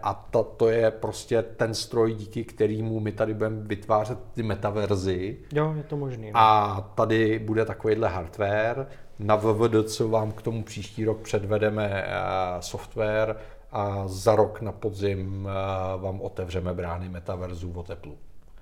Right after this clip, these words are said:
Speaker 1: I to si umím představit.
Speaker 2: Já taky,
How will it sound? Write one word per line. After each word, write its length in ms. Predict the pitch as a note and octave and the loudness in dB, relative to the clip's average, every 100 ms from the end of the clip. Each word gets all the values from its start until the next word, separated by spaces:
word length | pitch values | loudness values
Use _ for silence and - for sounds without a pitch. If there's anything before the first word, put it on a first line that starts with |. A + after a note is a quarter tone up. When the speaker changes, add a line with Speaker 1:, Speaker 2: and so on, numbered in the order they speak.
| - - | -20 -6
Speaker 1:
I 120 | A#3+ | 0
to 160 | - - | 4 4
si 140 | B2+ | 2
umím 220 | A2 G2+ | 0 -2
představit. 480 | F2 F2 - F2 E2+ - - - - - - - - - - - - | -4 -10 -8 -8 -8 -12 -16 -16 -16 -18 -20 -20 -20 -20 -20 -12 0
Speaker 2:
Já 260 | B2 C3 | 4 4
taky, 580 | C#3+ D#3 D#3+ D#3 D#3 D#3 | 2 -4 -2 0 0 -2